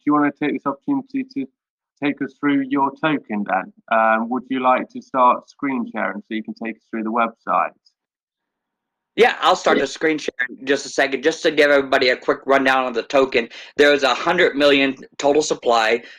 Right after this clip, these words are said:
Speaker 2: Uh, the tax on that is gonna be a simple three percent. It, it's no crazy development tax and all that. The platform's already paid for, so it's,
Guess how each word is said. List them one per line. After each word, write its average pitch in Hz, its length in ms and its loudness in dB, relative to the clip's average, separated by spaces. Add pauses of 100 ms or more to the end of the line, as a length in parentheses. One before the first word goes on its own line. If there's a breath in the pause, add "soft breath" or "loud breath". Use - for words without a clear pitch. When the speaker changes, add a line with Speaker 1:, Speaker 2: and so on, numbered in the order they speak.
(120)
Speaker 2:
Uh, 123 240 0
the 123 140 0
tax 139 460 -2
on 135 120 2
that 131 200 2
is 123 120 -2
gonna 123 300 -2
be 120 120 0
a 104 60 0
simple 135 400 -2
three 135 260 0
percent. 131 540 -2 (580 loud breath)
It, 123 220 0
it's 123 280 0
no 139 160 4
crazy 143 360 0
development 131 500 0
tax 131 260 -2
and 131 60 2
all 127 80 2
that. 117 220 2
The 120 140 0
platform's 147 540 -2
already 127 320 2
paid 117 320 -2
for, 92 180 -2
so 117 300 2
it's, 113 160 -2